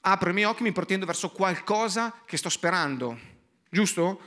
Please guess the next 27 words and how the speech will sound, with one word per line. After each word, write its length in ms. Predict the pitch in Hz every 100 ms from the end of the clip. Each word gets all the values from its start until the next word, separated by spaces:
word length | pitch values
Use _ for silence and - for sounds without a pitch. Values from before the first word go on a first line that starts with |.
| - _ _ _ _ _ _ _ _ _ _ -
Quindi 500 | 202 190 131 104 - - - -
ti 100 | -
voglio 180 | 165 165
dimostrare 380 | 165 185 180 147
anche 140 | 147
questo. 460 | 120 139 117 - 104 - -
Romani 480 | 160 220 254 180
otto 240 | 202 220 196
ventiquattro, 840 | 196 196 196 151 120 - 127 113 - - -
"Perché 260 | - 165 202
siamo 260 | - 214
stati 420 | 202 - 233 262 226
salvati 440 | - 170 214 226
in 60 | 202
speranza. 800 | - 165 143 117 117 - 98 113 - _ -
Or 140 | 196 170
la 100 | 135
speranza 600 | - 160 156 151 135 127
di 120 | 123
ciò 180 | - 185
che 120 | 156
si 160 | - 123
vede 440 | 120 127 143 143
non 180 | - 170
è 60 | 170
speranza. 720 | - 175 123 113 113 - - _ - -
Difatti, 640 | - 226 - - - 127